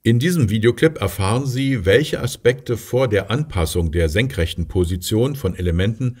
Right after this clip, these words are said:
an Decken in der Schnittansicht zu überlegen sind. In diesem Beispiel wollen wir die senkrechte Position dieser mehrschichtigen Wand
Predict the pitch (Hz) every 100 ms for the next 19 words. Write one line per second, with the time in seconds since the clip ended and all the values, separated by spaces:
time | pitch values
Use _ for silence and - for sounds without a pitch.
0 | _ _ - 90 107 120 123 117 - _
1 | 131 160 101 80 - 92 80 - 101 92
2 | 90 90 - 113 120 117 90 78 78 -
3 | - - _ - - - - - - -
4 | - - - _ - 127 170 117 80 87
5 | 90 - 151 113 101 107 110 107 104 92
6 | 131 135 85 82 - 92 95 87 82 -
7 | 110 135 90 85 78 80 95 113 - 110
8 | 110 95 82 85 110 135